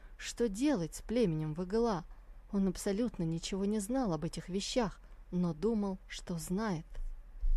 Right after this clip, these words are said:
Под его давлением двухсоттысячная армия завершила сбор на следующий месяц. Цзиньцы имел некое смутное предчувствие, но ситуация уже вышла из-под контроля.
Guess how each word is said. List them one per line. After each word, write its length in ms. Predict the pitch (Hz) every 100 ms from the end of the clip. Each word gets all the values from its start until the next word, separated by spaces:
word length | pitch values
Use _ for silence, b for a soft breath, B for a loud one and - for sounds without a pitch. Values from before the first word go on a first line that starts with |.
| - - - - - - - - - - - - -
Под 160 | 190 170
его 300 | 180 202 254
давлением 720 | 220 190 254 294 190 165 156
двухсоттысячная 1120 | 165 196 - 202 185 - 220 175 - 180 170
армия 500 | - 240 202 160 160 -
завершила 640 | 214 202 226 233 - 302 196
сбор 380 | 156 160 202 208
на 140 | 175
следующий 460 | 160 170 165 165 202
месяц. 540 | 220 240 - - - - b b b
Цзиньцы 520 | 202 185 180 - 214 190
имел 320 | 190 190 185 -
некое 320 | 214 214 214
смутное 420 | - 233 - 220
предчувствие, 840 | 208 220 202 311 285 - - 165 151 - -
но 120 | 180
ситуация 680 | - 170 180 208 220 - 185
уже 240 | 170 180
вышла 400 | 180 254 247 - 170
из-под 320 | - - 175 -
контроля. 580 | 175 170 196 185 156